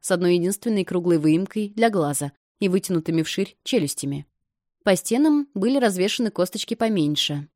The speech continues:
Одни были собраны в связки и позвякивали, когда кто-то проносился мимо, другие висели над диваном, словно произведение искусства.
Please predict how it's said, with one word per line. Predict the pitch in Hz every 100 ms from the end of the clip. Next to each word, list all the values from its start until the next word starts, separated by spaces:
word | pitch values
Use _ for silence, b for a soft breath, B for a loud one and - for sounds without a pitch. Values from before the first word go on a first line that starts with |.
| _
Одни | 180 190
были | 208 180
собраны | 170 196 180 170
в | 160
связки | - 175 170 175
и |
позвякивали, | 160 160 156 156 - 220 247 254 _
когда | 226 220
кто-то | 214 233 208
проносился | 214 208 - 214 - 202
мимо, | 202 202 190 _ _ -
другие | 196 180 240
висели | 285 - 202 226
над | 226 208
диваном, | 233 190 156 151 160
словно | - 175 190 220
произведение | 202 170 156 156 160 175
искусства. | - 143 - 139 139